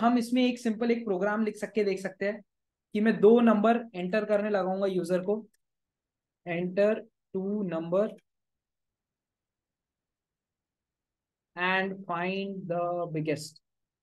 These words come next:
ठीक है, सिंपल प्रोग्राम है। So मैं यहाँ पे दो नंबर लूंगा, एन वन equals to input, enter first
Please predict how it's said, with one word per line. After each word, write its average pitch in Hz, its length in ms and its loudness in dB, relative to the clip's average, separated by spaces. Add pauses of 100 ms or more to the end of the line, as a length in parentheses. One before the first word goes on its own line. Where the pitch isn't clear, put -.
(1600)
ठीक 185 100 -4
है, 247 100 4
सिंपल 214 360 0
प्रोग्राम 196 420 0
है। 240 100 -4 (320)
So - 100 -8 (140)
मैं 202 160 -2
यहाँ 175 240 -2
पे 202 80 -2
दो 190 180 0
नंबर 190 280 2
लूंगा, 190 420 -2
एन 180 140 -6
वन 190 260 -2
equals 185 460 -4
to 190 100 -2 (240)
input, 175 420 -2 (1300)
enter 185 800 -2 (280)
first 202 560 -2